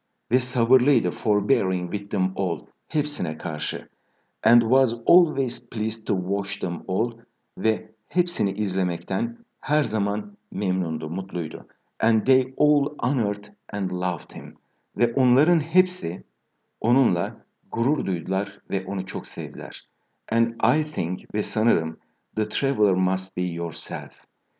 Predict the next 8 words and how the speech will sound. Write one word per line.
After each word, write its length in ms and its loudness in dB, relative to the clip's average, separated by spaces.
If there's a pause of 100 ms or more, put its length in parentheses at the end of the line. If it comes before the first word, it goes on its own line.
(300)
Gezgin 760 0 (220)
siz 680 -4 (460)
kendiniz 640 0 (320)
olmalısınız. 880 -4 (160)
Must 280 -4
be 40 -4
yourself. 520 0 (340)
Ha, 280 0